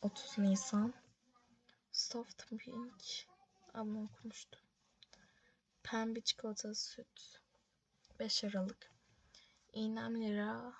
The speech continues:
Bulut yirmi sekiz Mayıs. Asya P K X'de, Queen P K X'de yirmi üç Eylül. Queen Prampia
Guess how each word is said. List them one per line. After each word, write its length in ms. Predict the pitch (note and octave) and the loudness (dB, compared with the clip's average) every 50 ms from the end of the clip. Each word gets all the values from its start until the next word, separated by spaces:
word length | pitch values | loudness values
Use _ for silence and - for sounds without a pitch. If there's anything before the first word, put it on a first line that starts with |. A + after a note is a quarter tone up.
| - - _ _ _ _ _ _ _ _ _ _ _ - - - - - - - - - - | -20 -20 _ _ _ _ _ _ _ _ _ _ _ -16 -14 -12 -10 -8 -8 -8 -8 -8 -6
Bulut 500 | A#3 G#3+ A3+ A3+ B3+ - - - - - _ _ _ _ _ _ _ _ _ - - - - _ _ _ _ _ - | -4 -2 -2 -2 -4 -6 -10 -14 -14 -16 _ _ _ _ _ _ _ _ _ -20 -20 -20 -20 _ _ _ _ _ -10
yirmi 240 | - A3+ G#3+ G#3+ G#3+ | -4 -2 0 0 0
sekiz 300 | - - G3+ - G#3 A3 | -2 -4 -4 -4 -4 -2
Mayıs. 520 | G3+ G3 G3+ G#3 A3 B3+ C4 - - - - - - - | -2 -2 -2 -2 -4 -6 -6 -8 -10 -10 -12 -14 -14 -10
Asya 340 | - A3 - - - - A#3 | -10 -8 -8 -6 -4 -4 -4
P 220 | A3 - G#3 G3+ | -2 -2 -4 -4
K 220 | G3+ - - G#3 G3+ | -4 -4 -6 -4 -4
X'de, 580 | G3 - - - - - A3+ A#3 B3+ C4 C4 C4+ - | -4 -4 -6 -6 -6 -6 -4 -4 -2 -4 -4 -6 -8
Queen 380 | - - A3+ A3+ A3+ A3+ A3+ - - _ _ _ _ _ _ _ _ - - - - - - _ _ | -8 -4 -2 -2 0 0 -2 -4 -6 _ _ _ _ _ _ _ _ -20 -20 -20 -20 -20 -20 _ _
P 180 | - - G#3 G3+ | -4 -2 -2 -2
K 220 | - - G3+ G3+ | 0 -2 -2 -2
X'de 340 | G#3+ G3+ - - - - - C4 C4 B3+ - | -2 -4 -8 -8 -2 0 2 4 4 4 4
yirmi 360 | - - G#3 G#3 G#3 G#3+ A3 A3 | 2 4 6 8 8 8 8 6
üç 240 | A3+ - - - | 4 4 4 4
Eylül. 340 | G#3+ G3+ G#3 G#3+ A3+ B3+ C4+ - _ _ _ _ _ _ _ _ _ _ _ _ _ _ - - - - - - _ _ _ _ _ _ _ _ | 6 6 8 8 8 8 6 6 _ _ _ _ _ _ _ _ _ _ _ _ _ _ -20 -20 -20 -20 -20 -20 _ _ _ _ _ _ _ _
Queen 520 | - - - - B3 B3 B3 B3 B3 B3 B3+ - | -14 -12 -6 -2 0 2 2 2 0 0 -4 -6
Prampia 720 | - - A3+ A3 G#3+ G#3 G3+ - - - - A#3 G#3+ A#3+ | -6 -2 0 2 4 4 2 2 0 -8 -8 -6 -6 -6